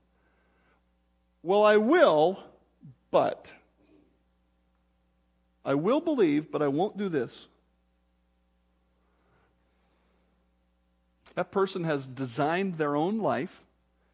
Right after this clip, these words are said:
and they believe they know what is best for their life, and so they're willing to believe in Christ if they can add it to their own plan for their life. Christ says, "No.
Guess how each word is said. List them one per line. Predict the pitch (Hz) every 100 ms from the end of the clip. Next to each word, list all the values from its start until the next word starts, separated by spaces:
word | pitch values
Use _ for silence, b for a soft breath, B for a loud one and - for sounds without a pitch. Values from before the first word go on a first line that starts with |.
| _
and | 123 127
they | 156
believe | 180 220 175 170 147
they | 143 180
know | 202 165 165
what | 160 156
is | 143
best | 123 113 139 175 -
for | - 123
their | 123 147 196
life, | 151 123 - - B B B
and | -
so | 170
they're | 165 196
willing | 196 262 247
to | - - 175
believe | 151 170 180 302 339 - - b b
in | 190 180
Christ | - 269 247 185 190 - -
if | 180
they | 202 190
can | 190 180 -
add | 202 240 285 180
it | 143 143 - - b b b b -
to | 202
their | 180 175
own | - 196 226 202
plan | - 233 220 185 165
for | -
their | 156 151
life. | 185 185 131 - _ _ _ _ _ _ _ _ _ _ _ _ _ _ _ _ _ _ _ _ _ _ b b b b b _ _ _ _ _ _ _ _ _
Christ | 180 160 -
says, | 147
"No. | 143 151 135